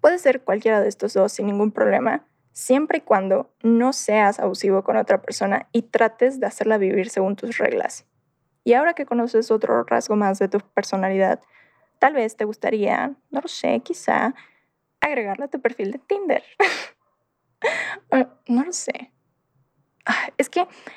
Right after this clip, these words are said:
el problema con eso es que si alguien lo ve y no sabe realmente lo que es erotofilia y erotofobia, eh, pues no sé cómo vaya a resultar eso, pero al mismo tiempo puede ser como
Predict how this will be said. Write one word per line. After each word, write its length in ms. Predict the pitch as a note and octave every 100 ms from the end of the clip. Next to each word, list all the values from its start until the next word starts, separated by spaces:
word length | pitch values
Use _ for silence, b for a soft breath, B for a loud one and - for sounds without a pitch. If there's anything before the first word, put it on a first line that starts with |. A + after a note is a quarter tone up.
| B
el 80 | B3
problema 400 | C4+ D#4 G4+ A4+
con 180 | G#3 F#3
eso 380 | F#3 - - -
es 180 | A3+
que 360 | - G#3 G3+ -
si 260 | - - A3+
alguien 360 | B3 D4 D4+
lo 80 | G3+
ve 280 | F#3 - C4 _ _ _ -
y 140 | G#3
no 240 | G#3 G#3+ A3+
sabe 240 | A3 A3
realmente 560 | - G3 G3 F#3 - C3
lo 160 | -
que 240 | - - G#3+
es 260 | - - _ _
erotofilia 680 | - A3+ - A3 A3 G3 -
y 100 | -
erotofobia, 720 | F#3+ - G#3+ - G#3+ G#3+ C4+ - b b b b _
eh, 260 | G3+ F#3+ - A3 _ _ _ _ _ b b -
pues 140 | C4
no 80 | A#3
sé 260 | A#3 A#3 G#3
cómo 200 | - G#3
vaya 240 | - -
a 20 |
resultar 480 | - - G#3 F3 -
eso, 200 | - -
pero 180 | - A#3
al 60 |
mismo 260 | C4 D#4+ F4+
tiempo 400 | - G#3 G3+ A#3+
puede 260 | - - A3
ser 220 | - -
como 500 | A3 A#3+ - B3